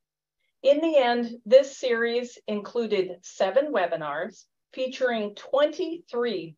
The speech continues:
different speakers, and it attracted almost three thousand registrants. Now, as a reminder, all of our life, les-, life lessons webinars are recorded,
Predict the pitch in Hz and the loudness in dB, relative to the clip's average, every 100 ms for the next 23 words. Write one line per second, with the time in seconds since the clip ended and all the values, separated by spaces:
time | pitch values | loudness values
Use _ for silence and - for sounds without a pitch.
0 | _ 254 269 269 294 269 - - 240 220 | _ 2 2 2 2 2 -2 -12 -10 -8
1 | 156 - - - _ _ _ _ - 240 | -8 -10 -16 -20 _ _ _ _ -2 6
2 | 254 254 233 - 277 285 302 294 254 240 | 8 8 4 -2 -2 -2 -4 -4 0 0
3 | 240 233 226 - 285 269 285 285 220 220 | 2 0 0 -8 -6 -4 -4 -2 0 0
4 | 220 202 170 160 151 139 - - _ - | 0 -6 -2 -4 -4 -14 -16 -16 _ -20
5 | _ _ _ _ _ _ _ - 220 202 | _ _ _ _ _ _ _ -2 2 4
6 | 220 226 277 277 269 285 311 277 202 - | 6 6 6 6 6 4 0 0 -4 -2
7 | 202 214 285 285 277 262 233 247 - _ | 4 8 8 8 4 4 2 -2 -10 _
8 | 208 214 214 - - 202 214 330 - 240 | -2 -2 -2 -8 -12 -4 -4 -4 -2 0
9 | 226 254 240 240 208 185 170 139 143 165 | 0 -2 -8 0 0 2 -2 -4 -6 -8
10 | - 202 214 214 - 240 175 175 - | -6 0 0 0 2 2 4 2 0